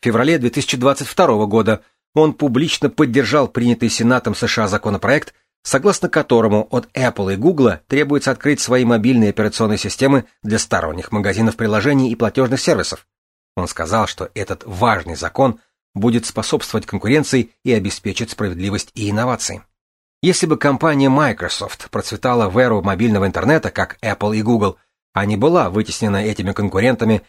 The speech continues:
или если бы Xbox занимала первое, а не последнее место среди консолей, Microsoft, возможно, не поменяла бы свою точку зрения. Если бы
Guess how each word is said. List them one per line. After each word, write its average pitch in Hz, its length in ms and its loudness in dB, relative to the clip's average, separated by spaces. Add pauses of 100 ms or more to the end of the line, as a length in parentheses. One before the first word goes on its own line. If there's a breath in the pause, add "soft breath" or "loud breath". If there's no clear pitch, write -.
(200 soft breath)
или 107 180 2
если 110 280 2
бы 104 120 0
Xbox 107 580 0
занимала 117 400 2
первое, 92 500 0
а 90 60 -4
не 98 120 -2
последнее 101 500 0
место 113 240 0
среди 107 240 -4
консолей, 113 520 2 (320 soft breath)
Microsoft, 110 600 0
возможно, 147 560 2 (220)
не 185 120 4
поменяла 104 480 0
бы 101 120 -4
свою 95 200 -2
точку 92 320 -8
зрения. 98 380 -4 (640)
Если 113 200 -4
бы 101 220 -2